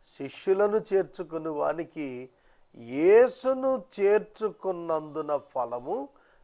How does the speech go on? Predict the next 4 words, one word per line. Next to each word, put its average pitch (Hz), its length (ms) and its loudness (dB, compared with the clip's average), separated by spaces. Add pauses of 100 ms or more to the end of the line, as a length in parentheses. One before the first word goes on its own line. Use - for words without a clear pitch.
దేవుని 190 840 6 (100)
చేర్చుకున్నందున 120 1080 -8
ఫలము. 90 680 -14 (1600)
కంపారిజన్. 165 1080 0